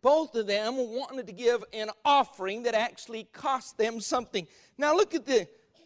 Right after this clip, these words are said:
conversation that takes place in verse twenty-two. David says to Ornan, "Grant me the place of this threshing floor, that I may build an altar therein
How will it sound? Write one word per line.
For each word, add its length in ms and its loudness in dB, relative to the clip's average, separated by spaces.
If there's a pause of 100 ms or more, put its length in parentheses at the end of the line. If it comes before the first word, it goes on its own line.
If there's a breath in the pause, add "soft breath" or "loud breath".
(140)
conversation 600 0
that 160 -8
takes 240 -4
place 320 0
in 80 -12
verse 180 -4
twenty-two. 540 -6 (240 soft breath)
David 260 -2
says 200 -6
to 40 0
Ornan, 300 0
"Grant 300 0
me 100 -4
the 80 0
place 340 -4
of 60 -6
this 160 -4
threshing 420 -4
floor, 240 0
that 140 -2
I 140 0
may 80 -4
build 340 -2
an 80 -4
altar 340 -2
therein 480 -2